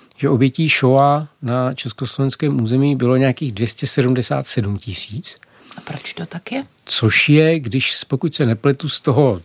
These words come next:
Speaker 1: z těch celkových obětí druhé světové války nějakých sedmdesát šest procent. To je jako naprostá většina, jsou tři čtvrtiny.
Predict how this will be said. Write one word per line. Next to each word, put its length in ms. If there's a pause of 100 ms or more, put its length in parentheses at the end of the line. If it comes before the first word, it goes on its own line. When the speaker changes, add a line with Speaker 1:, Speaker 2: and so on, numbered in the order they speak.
(380)
Speaker 1:
z 100
těch 200
celkových 480
obětí 540 (760)
druhé 180
světové 320
války 360
nějakých 400
sedmdesát 560
šest 180
procent. 580
To 100
je 80
jako 240
naprostá 480
většina, 360
jsou 160
tři 160
čtvrtiny. 500